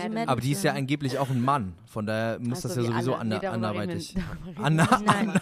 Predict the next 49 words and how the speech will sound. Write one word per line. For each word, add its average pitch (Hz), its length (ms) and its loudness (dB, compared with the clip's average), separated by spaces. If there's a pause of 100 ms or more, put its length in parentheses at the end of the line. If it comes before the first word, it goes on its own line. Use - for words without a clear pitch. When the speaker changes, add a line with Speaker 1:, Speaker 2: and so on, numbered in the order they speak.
Speaker 3:
<laughs> 339 100 -6
anderweitig. 160 920 0
Speaker 1:
Ähm, 214 240 0
auf - 480 4
jeden 226 100 4
Fall 247 140 4
war 240 240 4
immer 254 220 -2
Drew 240 120 -10
Barrymore 240 440 -2
mit 220 100 -8
ganz 214 240 -2
vielen 226 240 -4
Biergläsern 156 760 -8
immer 151 220 -8
zu 151 140 -10
sehen. 151 180 -6
Ihr 160 160 -8
trinkt 190 240 -12
euch 185 100 -14
sehr 190 200 -8
viel 202 140 -12
Bier. 151 340 -10 (800)
Speaker 2:
Ja, 214 240 -2
gut, 285 340 -4 (140)
aber 208 240 -4
Bier 226 200 -4
schmeckt 233 280 -12
ja 269 100 -4
auch 196 140 -8
gut. 254 300 -6 (480)
Und 220 140 -6
außerdem 262 360 0
die 226 160 -4
arme 240 260 0
Frau, 262 360 0
die 220 180 -2
hat 220 140 -6
irgendwie, 220 440 -6
ihr - 100 -8
Mann 208 240 -4
hat 269 140 -6
sie 254 100 -8
verlassen 254 680 -4
und 214 140 -6
jetzt 208 180 -10
steht - 180 -4
Speaker 1:
Nee. 160 300 -2
Speaker 2:
sie, 139 60 -18